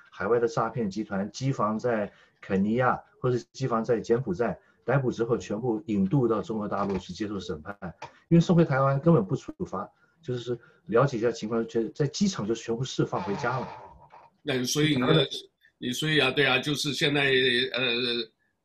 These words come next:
Speaker 2: 呃，中国大陆和台湾，<laughs> 现，现在这个啊，双方，呃，说实在其来有自啊。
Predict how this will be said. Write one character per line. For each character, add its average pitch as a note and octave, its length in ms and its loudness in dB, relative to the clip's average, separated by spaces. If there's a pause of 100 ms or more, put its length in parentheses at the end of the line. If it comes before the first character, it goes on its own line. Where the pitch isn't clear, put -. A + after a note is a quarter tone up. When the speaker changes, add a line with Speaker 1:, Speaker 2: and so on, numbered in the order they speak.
Speaker 2:
呃， A2 100 -8
中 D3 160 -2
国 C#3+ 100 4
大 C#3+ 140 4
陆 C#3+ 140 4
和 C3+ 240 0
台 A#2 180 0
湾， C#3+ 240 4 (120)
<laughs> A#2 120 -2
现， C#3 260 -2
现 D3 240 2
在 C#3 140 4
这 C3+ 140 0
个 B2 120 2
啊， A2 200 2
双 C#3+ 320 0
方， C#3+ 280 4 (600)
呃， B2+ 360 -2
说 D3 200 -2
实 D3 60 -4
在 C#3 160 0
其 - 200 -4
来 B2+ 160 0
有 G2+ 200 -2
自 G2+ 240 -6
啊。 F#2+ 200 0